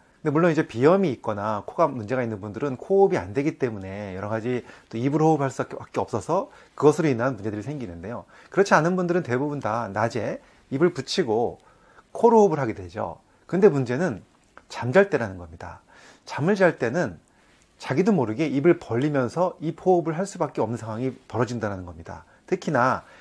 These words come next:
나이가 들어가면서 사십 대, 오십 대가 되면 이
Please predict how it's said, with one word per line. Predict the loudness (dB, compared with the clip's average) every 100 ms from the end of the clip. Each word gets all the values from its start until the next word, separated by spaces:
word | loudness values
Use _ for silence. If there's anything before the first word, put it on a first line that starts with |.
| -16 -4
나이가 | 2 6 8 8
들어가면서 | 4 2 -2 -6 -6 0 2 0 -8 _ _
사십 | -2 -2 -2 -2
대, |
오십 | -2 0
대가 | 0 0
되면 | -2 -2 -2 -4 -6
이 | -4